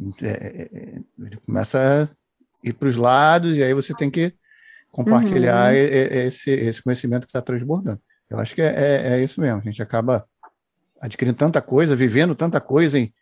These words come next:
Speaker 1: em pouco tempo, às vezes, né? A gente absorve
Speaker 2: Uhum.
Speaker 1: tanta coisa que em, em determinado momen-, em determinado momento, quando eu procurei minha segunda formação, foi até um pouco disso. É, é, eu acho que eu adquiri tanto conhecimento, assim, tanta coisa em pouco tempo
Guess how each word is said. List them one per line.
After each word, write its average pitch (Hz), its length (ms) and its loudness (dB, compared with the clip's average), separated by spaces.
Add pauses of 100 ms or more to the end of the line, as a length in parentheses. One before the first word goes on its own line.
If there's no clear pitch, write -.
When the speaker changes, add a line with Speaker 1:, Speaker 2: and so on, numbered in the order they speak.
(320)
Speaker 1:
em 120 120 0
pouco 156 260 0
tempo, 147 320 2
às 117 100 2
vezes, 123 400 0
né? 160 160 0 (480)
A 123 40 -10
gente - 80 -2
absorve 147 340 2
Speaker 2:
Uhum. 185 100 -4
Speaker 1:
tanta 208 260 0
coisa 196 420 2 (440)
que 147 100 0
em, 151 440 0
em 147 140 0
determinado 147 440 4
momen-, 147 160 0
em 139 320 2
determinado 127 520 0
momento, 117 340 -2
quando 113 180 -2
eu 104 80 -12 (500)
procurei 139 340 2
minha 143 120 4
segunda 127 340 -2
formação, 113 480 -2 (460)
foi 120 180 -2
até 151 180 2
um 151 100 2
pouco 139 260 -2
disso. 123 360 -2 (480)
É, 117 260 2
é, 117 60 2
eu 113 100 2
acho 120 140 0
que - 60 -4
eu 123 40 4
adquiri 120 320 -2
tanto 160 300 0
conhecimento, 131 680 2
assim, 117 560 -2 (680)
tanta 175 260 2
coisa 156 400 2
em 127 80 2
pouco - 300 -2
tempo 175 340 0